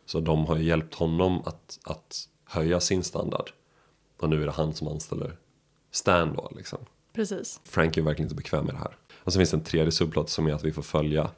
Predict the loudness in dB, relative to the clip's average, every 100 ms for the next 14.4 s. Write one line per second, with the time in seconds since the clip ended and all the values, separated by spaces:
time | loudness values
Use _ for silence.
0 | _ _ 2 6 8 8 6 4 2 -4
1 | -12 _ _ _ _ -2 2 4 4 2
2 | 2 2 2 0 2 -2 0 -2 -2 -2
3 | 0 2 2 2 0 0 0 0 -4 -2
4 | 0 0 0 0 -2 -4 -4 0 4 6
5 | 4 4 -2 -4 -6 0 0 0 2 4
6 | 6 4 0 -4 -4 -4 -6 -8 -4 -2
7 | -2 -4 -4 -2 -2 0 -2 -2 -4 _
8 | -14 -8 4 4 6 6 6 6 4 4
9 | 8 8 8 6 6 4 8 8 8 2
10 | 0 0 2 6 6 4 4 2 2 2
11 | 2 2 2 4 8 8 6 4 10 10
12 | 10 6 6 6 4 4 2 4 4 4
13 | 2 2 -2 -2 0 4 2 2 -2 0
14 | 0 0 0